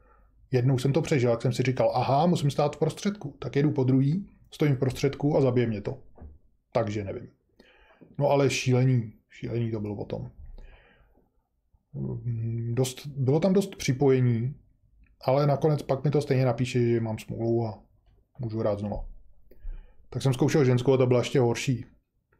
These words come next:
Ta došáhne sice dál a to byla asi jediná nevý-, jediná výhoda, protože jinak málo životnosti měla a všechno na prd.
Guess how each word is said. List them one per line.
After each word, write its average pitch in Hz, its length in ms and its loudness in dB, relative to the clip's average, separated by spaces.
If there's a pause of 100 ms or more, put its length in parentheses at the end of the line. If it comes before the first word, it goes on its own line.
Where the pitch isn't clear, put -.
(140)
Ta 107 80 -6
došáhne 127 540 2
sice 135 280 -2
dál 120 560 0
a - 60 -6
to 127 100 -6
byla 123 140 2
asi 127 180 0
jediná 127 360 2
nevý-, 123 340 -2
jediná 123 400 2
výhoda, 127 380 4
protože 120 320 -2
jinak 113 240 -4
málo 110 220 -2
životnosti 113 540 -4
měla 113 520 0
a - 120 -14 (540)
všechno - 420 -8
na 117 80 0
prd. - 320 -4